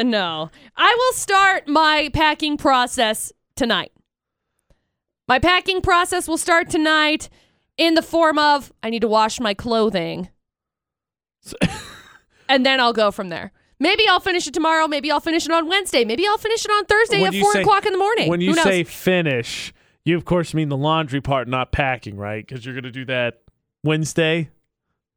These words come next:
Speaker 1: No, I mean, I mean, like, the packing
Speaker 2: Oh,
Speaker 1: part.
Speaker 2: you're actually gonna pa-, okay,
Speaker 1: Well,
Speaker 2: so you,
Speaker 1: yeah,
Speaker 2: okay.
Speaker 1: 'cause, 'cause, like,
Speaker 2: Good.
Speaker 1: when it, when it comes to my, my laundry part needs to start today because I need to make sure
Speaker 2: Yes.
Speaker 1: that all of my clothes are washed
Speaker 2: Yes,
Speaker 1: and
Speaker 2: it
Speaker 1: clean,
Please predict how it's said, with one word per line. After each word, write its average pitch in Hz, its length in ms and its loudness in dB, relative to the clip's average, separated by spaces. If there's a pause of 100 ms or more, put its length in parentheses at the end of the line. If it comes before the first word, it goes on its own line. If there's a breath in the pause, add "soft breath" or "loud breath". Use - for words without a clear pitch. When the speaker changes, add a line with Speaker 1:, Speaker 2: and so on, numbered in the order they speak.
(240)
Speaker 1:
No, 311 180 4
I 294 140 2
mean, 285 260 -4
I 262 80 0
mean, 269 300 -4
like, 226 240 -2
the 220 80 -2
packing 226 340 0
Speaker 2:
Oh, 240 100 6
Speaker 1:
part. 226 120 4
Speaker 2:
you're 254 100 4
actually 240 280 0
gonna 214 180 2
pa-, 254 200 2
okay, 262 180 -2
Speaker 1:
Well, 359 100 2
Speaker 2:
so 190 60 -4
you, 196 200 -10
Speaker 1:
yeah, 349 220 4
Speaker 2:
okay. - 100 -2
Speaker 1:
'cause, 381 240 0
'cause, 359 220 -2
like, 381 260 4
Speaker 2:
Good. 349 160 -4 (160 loud breath)
Speaker 1:
when 381 140 0
it, 381 160 0
when 370 120 0
it 320 80 -4
comes 392 280 0
to 381 180 0
my, 311 380 0
my 269 560 0
laundry 320 500 2
part 262 320 0
needs 254 220 -2
to 262 80 -2
start 233 280 0
today 202 380 0
because 202 300 -8
I 208 80 -2
need 208 100 -4
to 220 60 -4
make 202 180 -6
sure - 140 0
Speaker 2:
Yes. 165 240 0
Speaker 1:
that - 60 -6
all 202 140 2
of 202 60 -2
my 196 120 -2
clothes 208 340 -2
are 190 60 -2
washed 170 300 -2
Speaker 2:
Yes, 147 140 0
Speaker 1:
and 202 80 -6
Speaker 2:
it - 40 -6
Speaker 1:
clean, 196 100 -2